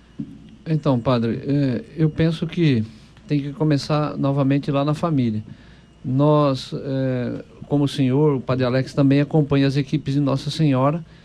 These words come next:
e um ano lá na equipe, a gente propôs, em vez de fazer aquele amigo secreto, que no final a gente acaba dando presente que não serve pra nada, nem pra um nem pra outro, a gente propôs que os casais, é,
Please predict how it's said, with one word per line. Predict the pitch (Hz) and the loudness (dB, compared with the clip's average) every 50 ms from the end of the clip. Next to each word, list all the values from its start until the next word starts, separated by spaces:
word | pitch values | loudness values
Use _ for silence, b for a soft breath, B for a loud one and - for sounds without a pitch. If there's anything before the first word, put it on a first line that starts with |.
| B B B B B B - - | B B B B B B -12 -6
e | 135 131 135 135 135 131 127 127 139 135 - - - - - - - - - 147 | -4 -2 0 2 2 2 2 0 -2 -6 -8 -10 -16 -20 -20 -20 -20 -20 -12 -6
um | 147 139 151 156 151 | -2 2 4 4 6
ano | 143 147 156 156 147 143 | 6 4 4 4 4 4
lá | 143 139 139 | 4 2 2
na | 139 139 139 | 2 2 0
equipe, | 135 - - 151 156 151 - 170 170 165 | -2 -2 0 0 0 0 0 0 0 0
a | - 156 | 0 0
gente | 147 151 160 151 - | 2 2 2 0 -2
propôs, | - - 160 160 156 - 147 143 131 127 - - - | -4 -2 -2 -2 0 2 2 4 2 2 0 -4 -4
em | 160 151 | -2 0
vez | 139 151 160 160 | 2 2 2 0
de | 147 | 0
fazer | - - 143 139 131 147 | 0 0 0 0 0 0
aquele | 139 - - 151 143 131 127 120 - - | -2 -2 -2 -2 0 0 -2 -2 -2 -2
amigo | 117 123 131 139 139 131 127 | 0 0 2 2 2 0 -2
secreto, | - - 135 - - 135 131 123 117 113 - - 127 - - | -2 -2 -2 -2 0 0 0 0 0 -2 -6 -12 -16 -10 -4
que | - 135 | -2 -2
no | 135 120 | -2 -2
final | - - 139 135 131 127 120 120 117 | 0 0 0 2 2 2 0 0 0
a | 117 120 | 0 -2
gente | 117 117 135 131 127 - | 0 0 0 0 0 -2
acaba | 135 123 - 139 135 131 127 | -2 -2 -2 -2 -2 0 0
dando | 127 135 143 135 120 | 0 0 0 0 0
presente | - - 131 127 110 127 135 127 117 - | -2 0 0 0 2 2 0 0 0 -2
que | - 135 | -2 0
não | 127 127 | 0 0
serve | 127 - 131 120 110 - | 0 0 -2 -2 0 0
pra | 120 117 | 0 2
nada, | 117 135 - 160 139 113 110 110 B B B B B B B B - | 2 2 2 2 0 -2 -4 -6 B B B B B B B B -6
nem | 123 120 120 | -4 -4 -2
pra | 110 120 127 | -2 -2 0
um | 127 131 | 2 2
nem | 131 127 123 | 2 2 2
pra | 113 139 135 135 | 2 2 4 4
outro, | 139 170 202 214 - - B B B B B B B B B B - | 4 4 2 0 -2 -8 B B B B B B B B B B -6
a | - | -2
gente | 139 143 160 170 170 196 | 0 0 0 2 0 -2
propôs | 185 190 196 180 160 - 175 175 185 190 - | 0 0 0 0 0 2 2 2 2 2 -2
que | - - 208 202 | -4 -4 -2 -2
os | 190 190 - | -2 -2 -2
casais, | - 185 165 147 139 151 143 151 160 165 160 160 | -2 -2 0 0 2 2 2 2 2 0 -2 -4
é, | 165 - 160 156 156 151 143 139 135 | -6 -4 -2 0 0 0 0 0 -2